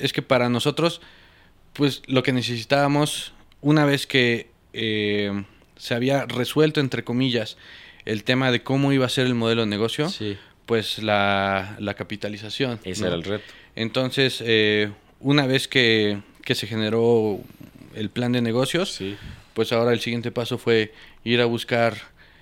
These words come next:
Speaker 1: queríamos, eh, prestar dinero que no teníamos, ¿no?
Speaker 2: Ajá.
Speaker 1: Entonces, ir a buscar, eh, gente que pudiera creer en el proyecto,
Speaker 2: Claro.
Speaker 1: que pudiera creer en nosotros, eh, y eso también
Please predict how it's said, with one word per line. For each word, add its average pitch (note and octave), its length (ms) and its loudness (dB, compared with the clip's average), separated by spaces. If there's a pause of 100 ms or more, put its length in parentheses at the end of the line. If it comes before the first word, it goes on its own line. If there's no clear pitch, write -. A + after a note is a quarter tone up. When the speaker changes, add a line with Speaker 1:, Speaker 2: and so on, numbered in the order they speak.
(160)
Speaker 1:
queríamos, C#3+ 720 4
eh, G#2 640 0 (140)
prestar B2 320 0
dinero B2 320 0
que A#2+ 100 -4
no A2+ 120 -2
teníamos, G#2+ 580 -2
¿no? A2 140 -4
Speaker 2:
Ajá. F#2 280 -8 (420)
Speaker 1:
Entonces, A#2 640 -2
ir A#2+ 220 2
a A#2+ 60 2
buscar, A#2 640 2 (400)
eh, G2+ 640 0 (240)
gente B2+ 340 0
que A#2 120 0
pudiera A2+ 360 -2
creer A#2+ 300 2
en A#2+ 60 0
el A#2 100 -2
proyecto, C#3 580 2
Speaker 2:
Claro. F#2+ 320 -10
Speaker 1:
que G#2+ 120 -4
pudiera A#2 360 2
creer B2 300 4
en C3 140 2
nosotros, C#3+ 640 0 (600)
eh, G#2 640 0
y A#2 260 -6
eso B2+ 200 -2
también A#2+ 360 0